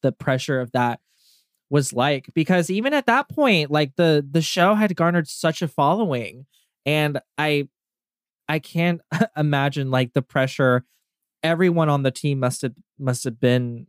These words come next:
feeling to get this right. But I think in a lot of respects <coughs> they did. Like, it's both,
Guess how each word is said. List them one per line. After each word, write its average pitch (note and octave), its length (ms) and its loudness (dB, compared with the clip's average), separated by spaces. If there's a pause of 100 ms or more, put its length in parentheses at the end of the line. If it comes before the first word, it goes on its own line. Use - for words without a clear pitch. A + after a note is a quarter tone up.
(200)
feeling B2+ 520 0 (100)
to C3 240 -2 (100)
get B2 260 -2
this A#2+ 260 -6
right. A#2+ 460 -4
But B2+ 280 2 (300)
I C#3+ 120 -2
think D#3 200 -2
in D3+ 80 2
a D3 80 4
lot C3+ 220 2
of C3+ 60 0
respects - 640 -2 (160)
<coughs> - 180 -20
they C3+ 140 2
did. C3+ 420 2
Like, B2 240 -2
it's C#3 180 -2
both, D3+ 340 0